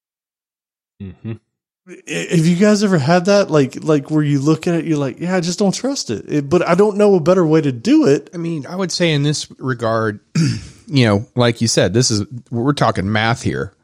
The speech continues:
Speaker 3: So I would say from the start, start as a starting point, yeah, sure, I would, I would have a pretty good confidence level that it would be,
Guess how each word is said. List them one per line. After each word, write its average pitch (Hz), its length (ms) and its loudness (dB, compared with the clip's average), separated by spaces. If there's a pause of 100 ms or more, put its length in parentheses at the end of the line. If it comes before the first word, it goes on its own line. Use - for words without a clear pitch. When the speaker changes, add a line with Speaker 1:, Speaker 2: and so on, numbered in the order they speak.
(640)
Speaker 3:
So 123 540 2 (300)
I 147 160 2
would 160 160 0
say 131 380 4
from 120 220 -2
the 107 80 0
start, 160 540 2 (160)
start - 260 -2
as 127 140 2
a 110 60 -2
starting 170 360 0
point, 127 380 0 (100)
yeah, 175 220 2
sure, 139 300 2
I 139 100 4
would, 165 160 0
I 139 80 6
would 175 140 4
have 139 360 0 (520)
a 131 80 -2
pretty 120 240 0
good 117 180 2
confidence 113 400 -2
level 110 260 4
that 104 140 2
it 110 120 4
would 107 140 0
be, 107 300 2